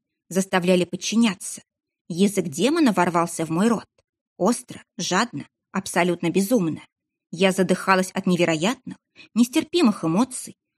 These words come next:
от напора Альхиорша, от его неожиданной страсти. Руки демона скользили по моему телу, сводя с ума прикосновениями, огладили бедра, плечи, грудь. Не хочу, не хочу, чтобы он трогал меня,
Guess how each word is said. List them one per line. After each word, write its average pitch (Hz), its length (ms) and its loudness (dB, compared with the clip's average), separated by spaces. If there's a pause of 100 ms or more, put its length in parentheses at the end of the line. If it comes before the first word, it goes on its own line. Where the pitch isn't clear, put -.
от 196 160 -4
напора 294 480 2
Альхиорша, 180 680 -2 (340)
от 190 180 -4
его 170 300 2
неожиданной 180 640 2
страсти. - 600 -4 (520)
Руки 370 320 2
демона 180 380 2
скользили 180 580 -2
по - 140 -4
моему 175 340 2
телу, - 400 -6 (260)
сводя 180 440 0
с - 120 -8
ума 180 160 2
прикосновениями, 180 1000 -2 (460)
огладили 180 560 0
бедра, 254 440 0 (300)
плечи, 202 460 -2 (300)
грудь. 196 520 0 (640)
Не 170 140 -2
хочу, - 420 -6 (500)
не 196 140 4
хочу, 202 440 -2
чтобы 180 320 -2
он 190 140 4
трогал 247 360 2
меня, 190 360 2